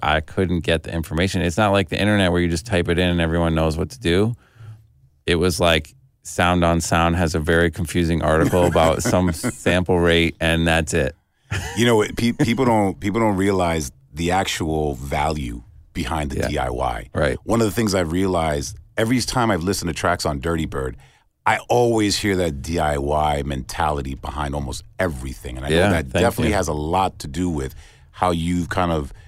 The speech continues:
Speaker 2: uh, groomed the mentality behind it.
Speaker 1: Yeah, that's the ethos kind of of the whole brand. It's like we just try to do everything ourselves. And even when we do, we'll, we'll take gigs at the big
Speaker 2: Yeah.
Speaker 1: festivals and we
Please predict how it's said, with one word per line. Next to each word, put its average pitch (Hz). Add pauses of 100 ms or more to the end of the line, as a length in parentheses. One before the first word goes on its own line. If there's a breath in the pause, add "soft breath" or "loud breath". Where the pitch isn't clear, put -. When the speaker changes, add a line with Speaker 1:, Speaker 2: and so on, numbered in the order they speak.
(300 soft breath)
Speaker 2:
uh, 78 (260)
groomed 107 (220)
the 82
mentality 82
behind 67
it. 55
Speaker 1:
Yeah, 92
that's 107
the 123
ethos 98
kind 87
of 82
of 78
the 76
whole 85
brand. 85
It's -
like 78
we 78
just 82
try 82
to 80
do 80
everything 82
ourselves. 87
And 90
even 113
when 101 (380)
we 98
do, 107 (480)
we'll, 107 (160)
we'll 104
take 95
gigs 87
at 73
the 82
big 82
Speaker 2:
Yeah. 65
Speaker 1:
festivals 90
and 82
we 85